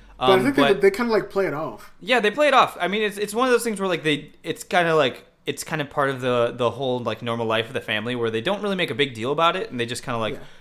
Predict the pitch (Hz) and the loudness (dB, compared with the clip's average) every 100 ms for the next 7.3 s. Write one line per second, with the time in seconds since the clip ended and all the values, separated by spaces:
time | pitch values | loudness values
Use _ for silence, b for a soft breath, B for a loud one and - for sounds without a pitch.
0 | B 131 131 135 165 165 - 196 170 147 | B -6 -4 2 2 2 0 0 0 -2
1 | 143 - 165 156 135 120 - 139 131 127 | -4 -4 -4 -4 -2 -6 -8 -8 -6 0
2 | 120 120 123 113 135 123 120 110 110 123 | 0 -2 -8 -6 0 0 0 -4 -8 -6
3 | 127 120 110 101 - 131 127 - 190 190 | -6 -4 -6 -8 -16 -8 -8 -6 -6 -4
4 | 202 269 226 208 196 - - 226 208 208 | -4 2 4 4 4 -2 -10 -8 -4 -2
5 | 190 170 185 196 226 214 180 170 - 151 | -2 -4 -4 2 2 2 -2 -6 -10 -12
6 | 127 123 123 120 - - 147 - 180 175 | -8 -8 -10 -12 -16 -12 -12 -4 -2 0
7 | 170 170 | -2 -8